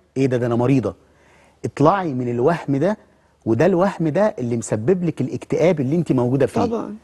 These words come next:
Speaker 1: والخنقة اللي انت بتحسي بيها. حاولي تستمتعي بحياتك على قد ما تقدري، عيشي الوقت اللي انت عايشاه، انت ما عندكيش حاجة، انت زي الفل. صلي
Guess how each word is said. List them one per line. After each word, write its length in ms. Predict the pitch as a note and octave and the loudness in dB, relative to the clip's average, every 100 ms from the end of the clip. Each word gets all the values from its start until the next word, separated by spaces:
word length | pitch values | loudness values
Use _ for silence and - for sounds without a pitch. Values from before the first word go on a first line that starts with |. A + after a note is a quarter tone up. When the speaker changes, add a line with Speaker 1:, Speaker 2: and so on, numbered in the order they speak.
| _ | _
Speaker 1:
والخنقة 600 | A#2 A#2 - F3 G#3 F#3 | -2 0 0 0 0 -4
اللي 260 | G3 A#2 D#3+ | -4 0 0
انت 140 | D#3+ | 0
بتحسي 420 | B2 - C#3+ - | -2 -2 -4 -2
بيها. 180 | G#2 G2 - _ _ _ _ _ _ _ _ _ _ _ _ _ | -4 -4 -8 _ _ _ _ _ _ _ _ _ _ _ _ _
حاولي 480 | - E3 G3 G3+ G3 | -2 0 0 -2 -2
تستمتعي 640 | - B2+ B2 A2+ - E3 | -4 -6 -2 -2 2 2
بحياتك 560 | D#3+ - A#2+ D#3 D#3 - | 0 -2 0 0 0 -2
على 140 | A2 | -2
قد 260 | - C#3 C3+ | -2 -2 0
ما 100 | B2+ | 0
تقدري، 440 | - A2+ A2+ G2 G#2+ | 0 -2 0 -2 0
عيشي 340 | A#2 E3+ - | 2 2 2
الوقت 340 | A#2 D3 - - | 2 2 0 -4
اللي 160 | A#2 | 0
انت 160 | D#3 C#3+ | 0 0
عايشاه، 320 | A#2 A2+ D#3+ | -2 -2 -2
انت 160 | C3 A#2 | -2 -2
ما 80 | A2 | -2
عندكيش 380 | A2 - - | -4 -4 -6
حاجة، 340 | - A#2+ F#2+ - | -2 -2 -2 -6
انت 260 | G#2+ - A#2+ - | -8 -4 -6 -2
زي 360 | G#2+ D3+ F3 | 0 2 2
الفل. 400 | E3 C3 C#3 G#2 F2+ _ _ _ _ _ _ _ _ _ _ | 0 0 0 0 -6 _ _ _ _ _ _ _ _ _ _
صلي 420 | - D#3+ B2+ F2+ | 2 2 2 -6